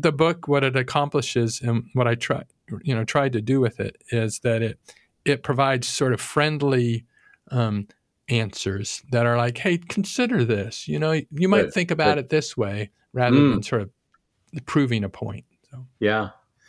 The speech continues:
Speaker 2: You know, I, I, I often think, uh, there, there was a, there was a heyday for apologetics in America,
Speaker 1: Mm.
Speaker 2: um, flowing out of the nineteen sixties and seventies. And
Speaker 1: Mm.
Speaker 2: culturally,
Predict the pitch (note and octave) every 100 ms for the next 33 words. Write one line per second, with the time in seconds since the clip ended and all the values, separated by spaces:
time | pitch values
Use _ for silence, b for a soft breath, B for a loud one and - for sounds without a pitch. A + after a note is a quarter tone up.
0 | B B B E3+ F3+ F3+ D#3+ D3+ - D3
1 | D3 - - C#3 D3 - C#3 A#2+ - C3
2 | B2 - C3+ B2 C3 C#3 D3 C3+ C#3 D#3
3 | D#3 B2+ C3+ B2+ C3+ C3 A#2 - D#3+ D#3+
4 | A#2+ G2 F2+ C#2+ - G#2 F2+ A#2+ G#2 F#2+
5 | G#2 F#2 E2 - F2+ F2+ F#2 F2 - E2+
6 | - b b b b - G2 F#2+ F#2 E2+
7 | - A2+ A2 G#2 G2+ G2+ G#2 G2+ F2 -
8 | A2 - A2 G2 F2 - A2+ G2+ F2+ E2+
9 | F2 G#2 - A2+ G#2+ G2+ F#2+ - G3 G#3
10 | - A#2+ G#2 F#2+ F2+ G2+